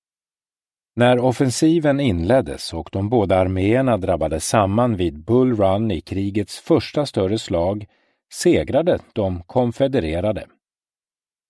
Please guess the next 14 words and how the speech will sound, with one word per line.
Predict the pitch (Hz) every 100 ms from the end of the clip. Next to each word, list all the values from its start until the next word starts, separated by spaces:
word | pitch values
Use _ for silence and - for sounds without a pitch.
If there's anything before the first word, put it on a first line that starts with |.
| _ _ _ -
Nordstaternas | 123 170 151 110 - 156 175 - 170 147 135 - -
spionnätverk | - - 151 107 78 76 73 - 98 113 78 - - -
kontrollerades | - 120 117 - 135 92 82 85 92 104 95
av | 76
en | 71
skotte, | - - 123 _ - - - _ _ _ _ -
Alan | 82 87 110 110
Pinkerton, | - 139 151 101 - 80 - _ _ _ _ _ _ _
som | - 147
hade | 156
varit | 151 104 107 -
privatdetektiv | 135 147 147 78 - 92 87 85 - 131 151
före | 127 - 123 87 151
kriget. | - 78 - - _ -